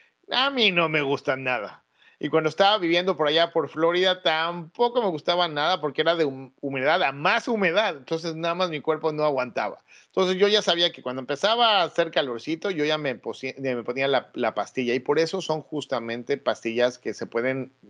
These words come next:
eh, comprar en cualquier lado y líquidos que se pueden comprar en cualquier lado, porque cuando los necesitamos puede hacer una gran diferencia. Aquí la, la, lo importante y lo que tenemos que estar cuidando es que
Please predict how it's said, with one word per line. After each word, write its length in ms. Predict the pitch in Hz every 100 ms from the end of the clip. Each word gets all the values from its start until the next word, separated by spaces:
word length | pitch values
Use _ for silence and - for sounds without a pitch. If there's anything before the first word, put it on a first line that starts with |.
| 113
eh, 300 | 107 85 -
comprar 320 | - 110 120
en 60 | 139
cualquier 320 | 113 107 127
lado 340 | 120 113 143 135
y 160 | 104
líquidos 460 | 98 120 113 123 120
que 60 |
se 80 | 117
pueden 180 | 113 120
comprar 240 | 113 117
en 60 | 117
cualquier 320 | 110 107 120
lado, 400 | 113 110 135 143 - - _ -
porque 240 | 139 139
cuando 220 | 127 120
los 80 | 117
necesitamos 480 | 113 - 151 190 -
puede 160 | 151
hacer 140 | 135 139
una 120 | 120
gran 220 | 113 110
diferencia. 560 | 110 104 107 113 - - _ _ - - -
Aquí 280 | 135 - 175
la, 320 | 190 180 120
la, 320 | 127 120 113
lo 100 | 120
importante 640 | 123 110 117 - 143 151 143
y 40 |
lo 120 | 120
que 80 | 104
tenemos 240 | 117 127
que 60 | -
estar 180 | 131 123
cuidando 460 | 151 127 123 127
es 100 | 127
que 300 | - 123 -